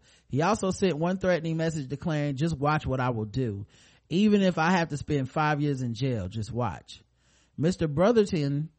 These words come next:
uh, added, he made it clear that he was ending their romance because of her wish to work in the adult film industry. He had become angry because the victim was doing work in the sex industry. Uh, the defending lawyer said the imagery really s-, upset him, but his subsequent behavior was unpleasant and inexcusable.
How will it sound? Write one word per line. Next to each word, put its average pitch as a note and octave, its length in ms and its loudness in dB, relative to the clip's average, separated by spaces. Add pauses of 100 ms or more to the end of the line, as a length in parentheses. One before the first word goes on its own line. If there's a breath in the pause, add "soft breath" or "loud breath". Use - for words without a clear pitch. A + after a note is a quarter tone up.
(380)
uh, B2 220 -2
added, D#3 500 2 (640)
he G3 240 0
made F#3 340 2
it A3+ 120 0
clear F#3+ 320 2
that E3 100 2
he F3 140 2
was D#3 160 2
ending F3 240 -2
their E3+ 120 0
romance D#3+ 380 0
because D3+ 260 -2
of D3 80 0
her D3 100 2
wish C#3+ 260 0
to C#3+ 80 -2
work C3+ 200 -2
in B2+ 80 -4
the B2 80 -2
adult A#2+ 280 -4
film A#2 220 -6
industry. D3+ 400 -6 (460 soft breath)
He F3 160 2
had F3+ 180 4
become E3+ 320 -2
angry G#3+ 300 0
because G3 260 0
the F3 80 0
victim E3 340 -2
was D3+ 100 0
doing C3+ 280 -2
work D3+ 240 -2
in C3+ 100 -6
the C#3+ 80 -2
sex B2+ 280 -6
industry. G2+ 460 -12 (680)
Uh, A2+ 240 -4
the A#2+ 140 -4
defending E3 560 -2
lawyer C#3 320 0
said B2+ 340 -2
the A#2+ 160 -4
imagery F#3+ 400 0
really E3+ 240 2
s-, D3 140 -4
upset D3+ 460 -2
him, D3 300 0
but C3+ 120 0
his C#3 180 0
subsequent D#3 460 -2
behavior C3+ 400 -2
was B2+ 140 -4
unpleasant B2+ 500 -4
and A#2 80 -6
inexcusable. B2+ 760 -4